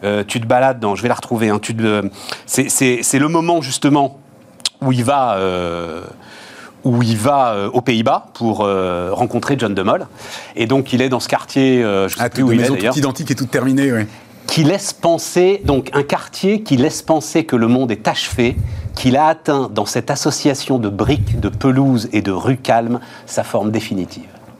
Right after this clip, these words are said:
Speaker 1: Pardon Aurélien, mais c'est magnifique. Voilà.
Speaker 2: Mais c'est un sentiment réel que, que, que j'ai eu, euh, quand, euh, ou, ou aux Pays-Bas ou en Allemagne, le sentiment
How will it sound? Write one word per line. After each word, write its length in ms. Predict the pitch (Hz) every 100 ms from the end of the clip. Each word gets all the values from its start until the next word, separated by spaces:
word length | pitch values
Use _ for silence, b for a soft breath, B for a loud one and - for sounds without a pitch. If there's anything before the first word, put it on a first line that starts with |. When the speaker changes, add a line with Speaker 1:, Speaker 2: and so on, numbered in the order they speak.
| - - - - B B B B B B
Speaker 1:
Pardon 240 | - 120 123
Aurélien, 280 | 110 107 113
mais 60 | 104
c'est 140 | -
magnifique. 580 | 90 87 - - - - - 95
Voilà. 220 | 82 - - 110
Speaker 2:
Mais 80 |
c'est 220 | 104 113 120
un 40 |
sentiment 320 | 135 156 151
réel 340 | 131 127 151 151
que, 160 | 110
que, 120 | 101
que 160 | 110 113
j'ai 120 | 98
eu, 140 | 127 127
euh, 180 | 104 92
quand, 100 | 110
euh, 240 | 104 85 - - -
ou, 180 | 190 175 - -
ou 120 | 185
aux 40 | 151
Pays-Bas 340 | 139 135 139 175
ou 100 | 139
en 120 | 139
Allemagne, 380 | 123 123 170 151
le 60 |
sentiment 520 | 113 127 139 139 143